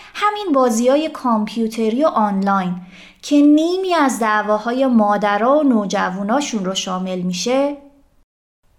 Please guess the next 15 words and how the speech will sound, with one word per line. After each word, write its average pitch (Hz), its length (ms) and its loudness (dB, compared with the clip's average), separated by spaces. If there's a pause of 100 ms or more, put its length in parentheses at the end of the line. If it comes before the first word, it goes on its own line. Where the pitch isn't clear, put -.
(160)
نقشی 269 600 -4 (240)
فراتر 220 920 -2
از 208 240 0
یک 214 380 -2
بلای 202 560 -2
جون 196 400 -6 (480)
در 214 200 0
شکلگیری 214 1040 -4
شخصیت 214 640 -4
بچه‌ها 180 540 -4
داره. 180 360 -10 (1700)
بخش 240 300 -4
مهمی 254 640 2
از 262 320 -2
جسارت، 226 920 -2